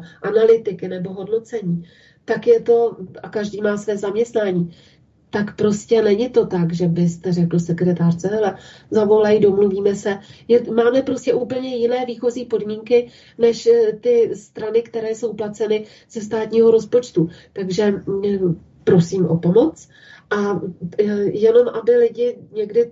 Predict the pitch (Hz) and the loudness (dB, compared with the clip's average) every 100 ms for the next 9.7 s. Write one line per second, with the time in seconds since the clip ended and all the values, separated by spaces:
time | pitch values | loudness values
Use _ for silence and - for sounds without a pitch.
0 | 185 226 220 - 214 208 208 208 214 226 | -6 -14 -10 -8 -8 -6 -6 -4 -2 -2
1 | 208 208 - 262 247 226 - 226 220 220 | -2 -6 -6 -4 -2 -2 -2 -4 -4 -6
2 | 220 220 226 214 - - - 220 226 220 | -2 0 0 -2 -6 -18 -8 -2 2 2
3 | 214 214 220 220 175 175 - - - 220 | 0 -2 -4 -2 -4 -4 -12 -14 -2 0
4 | 220 208 226 220 208 208 208 214 190 208 | 2 2 2 2 -2 -4 -4 -10 -8 -6
5 | 214 208 208 202 214 214 175 175 165 175 | -4 -2 -2 -2 -4 -4 -2 0 2 4
6 | 170 - - _ 196 196 - - - 415 | 2 0 -10 _ -8 -8 -8 -14 -2 2
7 | 196 180 175 180 240 220 226 214 202 196 | 2 2 0 2 4 4 2 0 -2 -2
8 | 175 214 190 185 180 190 175 180 175 170 | -4 -4 -4 -4 -4 -8 -6 -2 -2 -4
9 | 185 175 175 196 175 - - | -6 -2 0 0 -2 -6 -10